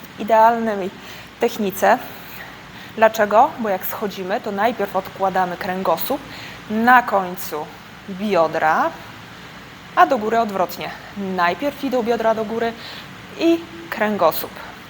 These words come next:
Pilnujemy, żeby nasz odcinek lędźwiowy kręgosłupa był ustabilizowany przez nasz brzuch. Jedziemy. Bardzo proste ćwiczenia,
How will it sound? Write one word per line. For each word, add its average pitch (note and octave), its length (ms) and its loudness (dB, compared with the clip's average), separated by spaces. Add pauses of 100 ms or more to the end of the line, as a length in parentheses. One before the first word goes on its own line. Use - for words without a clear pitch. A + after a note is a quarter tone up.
(220)
Pilnujemy, B3 560 2 (160)
żeby G3+ 280 -2 (280)
nasz A3+ 260 2
odcinek G#3+ 440 -2 (260)
lędźwiowy G#3 480 0
kręgosłupa G3+ 560 0
był F3 240 0 (520)
ustabilizowany G3 840 2
przez G3 300 -4
nasz G3 340 -2 (160)
brzuch. F#3+ 580 -2 (640)
Jedziemy. A3 560 6 (280)
Bardzo D4 540 8
proste D4 320 0
ćwiczenia, B3 640 4